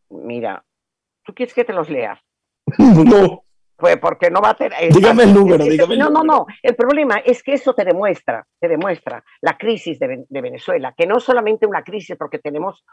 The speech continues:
Speaker 1: un criminal dictador al frente de, del Estado sin cumplir ninguna de las obligaciones del Estado, sino que tenemos una oposición dividida frente a un poder omnímodo,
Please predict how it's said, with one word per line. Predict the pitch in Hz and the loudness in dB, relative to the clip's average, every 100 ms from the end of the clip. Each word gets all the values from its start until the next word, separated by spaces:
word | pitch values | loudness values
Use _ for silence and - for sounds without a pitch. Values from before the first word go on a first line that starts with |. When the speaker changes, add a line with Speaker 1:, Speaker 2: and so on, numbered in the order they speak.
| _ | _
Speaker 1:
un | - 196 214 202 | -14 -10 -10 -10
criminal | - 180 156 147 175 190 | -12 -6 -4 -2 -2 -4
dictador | 160 160 156 147 170 175 170 | -12 -8 -6 0 2 2 0
al | 151 156 - | -4 -6 -4
frente | 175 175 143 143 | -4 -2 -2 -6
de, | 135 127 | -10 -12
del | 135 127 | -12 -12
Estado | 120 160 151 151 | -6 -6 -4 -8
sin | 156 | -10
cumplir | 147 143 131 175 | -12 -12 -10 -12
ninguna | 175 160 151 180 180 127 _ _ _ | -8 -6 -6 -6 -6 -8 _ _ _
de | 147 | -8
las | 131 123 | -8 -8
obligaciones | 127 123 127 165 131 | -8 -8 -8 -6 -8
del | 117 - | -10 -12
Estado, | 104 - 80 - _ _ _ _ | -10 -10 -12 -18 _ _ _ _
sino | - 220 233 | -4 0 0
que | 226 | -2
tenemos | 175 170 196 247 - _ | -4 -4 -2 -4 -6 _
una | 220 220 226 226 - | -6 -4 -2 -4 -4
oposición | - 135 156 - 147 214 233 | -8 -6 -8 -10 -6 -4 -4
dividida | 185 233 185 170 233 160 127 _ _ _ | -6 -8 -6 -4 -2 -2 -6 _ _ _
frente | 208 185 156 185 | -6 -6 -4 -2
a | |
un | 226 | -4
poder | 233 240 226 233 226 | -8 -2 0 0 -4
omnímodo, | - 180 185 226 247 190 147 151 | -2 -2 -2 -2 -2 -2 -2 -4